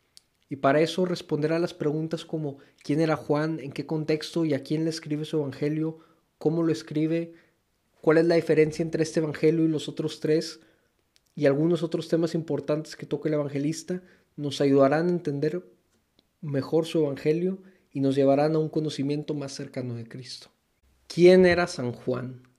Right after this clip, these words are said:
San Juan es el discípulo más joven de Jesús, o como se llama a sí mismo en su Evangelio, San Juan es el discípulo amado. En todas las listas siempre aparece después de Pedro, cuando se menciona a los discípulos.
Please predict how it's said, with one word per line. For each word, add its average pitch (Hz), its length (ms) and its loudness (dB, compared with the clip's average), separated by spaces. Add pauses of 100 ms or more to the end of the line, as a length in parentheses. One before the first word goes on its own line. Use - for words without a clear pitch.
(140)
San 143 260 -2
Juan 196 540 2
es 160 180 -4
el 180 140 4
discípulo 190 720 -2
más 160 340 -4
joven 175 340 0
de 165 100 -4
Jesús, 135 580 -8 (340)
o 139 160 -6
como 151 220 -4
se 139 180 0
llama 170 600 -2
a 147 100 -12
sí 156 160 -2
mismo 160 300 0
en 160 60 -4
su 160 100 -4
Evangelio, 156 600 -2 (280)
San 127 260 -6
Juan 143 240 0
es 151 140 -6
el 160 100 -4
discípulo 135 520 -6
amado. 123 360 -8 (680)
En 139 260 -4
todas 185 280 4
las 175 140 2
listas 185 520 -2
siempre 185 360 -2
aparece 170 600 0
después 151 440 -2
de 156 80 0
Pedro, 127 480 0
cuando 131 180 -4
se 131 140 -4
menciona 147 640 -4
a 151 80 -12
los 127 160 -8
discípulos. 131 720 -8